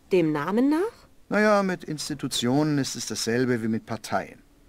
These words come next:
Speaker 2: Der Name ist nicht immer Programm.
Speaker 1: Wieso? Sind doch eine Menge Palmen hier.
Speaker 2: Ja, Palmen gibt es hier. Aber lassen wir das. Ich hab schon viel zu viel geredet. Wie kann ich Ihnen helfen?
Speaker 1: Nun kommen Sie schon.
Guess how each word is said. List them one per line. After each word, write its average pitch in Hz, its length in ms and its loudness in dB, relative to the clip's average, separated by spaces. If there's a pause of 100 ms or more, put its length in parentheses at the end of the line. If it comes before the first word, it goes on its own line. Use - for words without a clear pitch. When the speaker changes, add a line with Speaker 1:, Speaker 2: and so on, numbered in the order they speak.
(140)
Speaker 2:
Der 131 100 0
Name 120 340 2
ist - 140 -8
nicht - 180 -10
immer 95 200 -6
Programm. 101 480 -6 (420)
Speaker 1:
Wieso? 214 440 0 (240)
Sind 185 220 0
doch 180 80 0
eine 175 180 2
Menge 175 220 2
Palmen 175 380 0
hier. 220 320 -2 (420)
Speaker 2:
Ja, 147 380 -2
Palmen 110 440 -4
gibt 208 260 -4
es - 100 -4
hier. - 200 -8 (580)
Aber 123 160 2
lassen - 320 -8
wir - 100 -18
das. - 220 -8
Ich 117 100 -4
hab 165 100 0
schon 143 140 0
viel 143 160 -2
zu 120 120 -4
viel 95 200 -10
geredet. 76 420 -18 (480)
Wie 151 120 0
kann 175 180 2
ich 165 140 0
Ihnen 170 140 2
helfen? 151 340 -6 (400)
Speaker 1:
Nun 220 260 2
kommen 202 320 2
Sie 175 160 4
schon. 151 400 -2